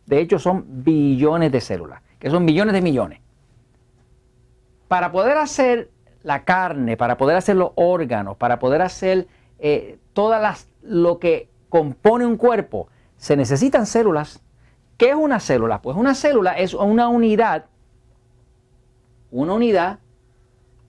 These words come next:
que de por sí tiene su propia vida. La célula tiene unos organitos dentro, hace ciertas cosas, tiene la mitocondria, tiene una parte que crea energía.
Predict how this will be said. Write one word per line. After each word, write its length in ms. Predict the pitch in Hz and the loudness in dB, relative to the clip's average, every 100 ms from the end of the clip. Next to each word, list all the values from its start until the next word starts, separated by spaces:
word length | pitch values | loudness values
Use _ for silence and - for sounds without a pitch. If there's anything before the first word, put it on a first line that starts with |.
| _ _ _ _ _ _ | _ _ _ _ _ _
que 120 | - | 0
de 100 | 143 | 0
por 160 | 139 147 | 2 0
sí 100 | 247 | 2
tiene 220 | 220 220 | 2 2
su 140 | 208 156 | 0 0
propia 240 | 180 208 | 2 2
vida. 320 | 139 107 - _ _ _ _ _ _ _ | -2 -8 -12 _ _ _ _ _ _ _
La 120 | 107 | -18
célula 360 | - 226 247 196 | -2 0 2 0
tiene 360 | 180 208 220 _ _ _ _ _ | 0 -2 -6 _ _ _ _ _
unos 240 | 139 160 170 | -6 -2 -2
organitos 520 | 180 156 160 165 156 | 0 0 -2 -2 -2
dentro, 520 | 156 151 170 233 262 _ _ _ _ | -2 -2 -4 -6 -6 _ _ _ _
hace 260 | 120 160 | -10 -8
ciertas 360 | - 147 135 170 | -4 -4 -4 -8
cosas, 640 | - 147 135 233 247 _ _ _ _ _ _ | -2 -4 -4 -12 -14 _ _ _ _ _ _
tiene 180 | 135 156 | -2 0
la 140 | 147 | 0
mitocondria, 760 | 147 139 127 156 160 190 202 | -2 -2 0 0 0 0 0
tiene 160 | 180 143 | 0 0
una 200 | 151 147 | 0 0
parte 300 | 151 190 175 | -2 -2 -4
que 140 | 139 | -4
crea 240 | 120 139 151 | 0 0 2
energía. 640 | 147 127 110 143 160 247 | 0 -2 -2 0 0 0